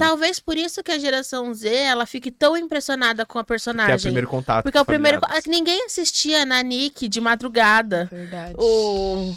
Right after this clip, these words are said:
Speaker 1: o, o, a série em preto e branco ainda, gente.
Speaker 3: Gente, andou
Speaker 2: É.
Speaker 3: pra vocês poderem correr, viu, gente?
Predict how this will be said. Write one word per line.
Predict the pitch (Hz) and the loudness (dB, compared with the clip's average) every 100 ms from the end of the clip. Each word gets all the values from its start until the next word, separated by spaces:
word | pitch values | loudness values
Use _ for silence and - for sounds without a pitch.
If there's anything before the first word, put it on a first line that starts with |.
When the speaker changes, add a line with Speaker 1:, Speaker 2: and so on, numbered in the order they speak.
| - - - - - | -12 -20 -20 -20 -4
Speaker 1:
o, | 220 214 190 - 226 | -2 -2 -4 -2 -2
o, | 233 247 240 233 226 214 202 202 233 | 0 0 2 2 2 2 0 0 0
a | 233 | 2
série | 294 311 | 2 2
em | 285 | 2
preto | 320 - 427 | 0 2 4
e | |
branco | 233 262 339 240 | 6 4 4 0
ainda, | 202 226 269 208 | 0 0 -4 -4
gente. | 185 151 | -4 -8
Speaker 3:
Gente, | 180 185 180 | -10 -12 -8
andou | 208 208 208 | -6 -2 -2
Speaker 2:
É. | 202 | -2
Speaker 3:
pra | 240 220 | -4 -6
vocês | 220 240 220 | -6 -10 -12
poderem | - 233 220 220 226 | -12 -8 -6 -6 -8
correr, | 220 254 254 208 180 | -8 -8 -8 -10 -12
viu, | 170 180 185 | -12 -12 -12
gente? | 185 170 170 175 - - | -14 -16 -16 -18 -18 -18